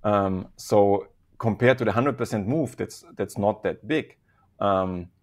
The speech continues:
but it, it is there. You need to know and you need to understand that it's there and that it's happening. Um, the other thing is, um, you need to have an understanding of what pool you get into.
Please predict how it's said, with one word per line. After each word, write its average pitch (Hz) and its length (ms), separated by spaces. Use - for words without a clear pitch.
but 98 120
it, 107 220
it 120 120
is 135 140
there. 131 260
You 95 120
need 101 160
to 104 80
know 104 260
and 147 100
you 117 80
need 123 180
to 123 40
understand 113 560
that 92 140
it's - 160
there 104 200
and 113 120
that 110 100
it's - 140
happening. 160 360
Um, 107 320
the 110 120
other 139 200
thing 165 320
is, 190 360
um, 131 600
you 127 160
need 147 420
to 151 100
have 131 420
an 117 140
understanding 143 880
of - 240
what 120 320
pool 147 180
you 104 140
get - 180
into. - 260